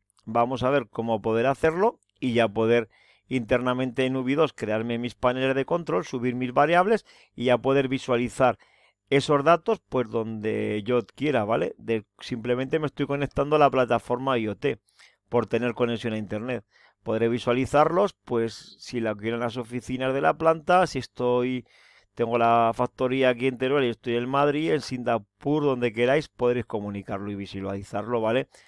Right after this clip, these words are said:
Podremos crear eventos, yo voy a crear un pequeño tablero donde podamos visualizar los datos, podamos ver porcentajes, por ejemplo,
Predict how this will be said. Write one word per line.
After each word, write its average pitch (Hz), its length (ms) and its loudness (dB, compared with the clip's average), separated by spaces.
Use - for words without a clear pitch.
Podremos 117 480 0
crear 127 340 4
eventos, 151 460 2
yo 139 100 2
voy 127 140 2
a 120 80 0
crear 127 240 2
un 120 140 -4
pequeño 123 960 -2
tablero 156 580 4
donde 123 240 -2
podamos 110 420 -2
visualizar 117 560 -2
los 127 200 0
datos, 185 440 2
podamos 113 480 -2
ver 117 160 0
porcentajes, 120 640 -4
por 123 240 -2
ejemplo, 131 560 -4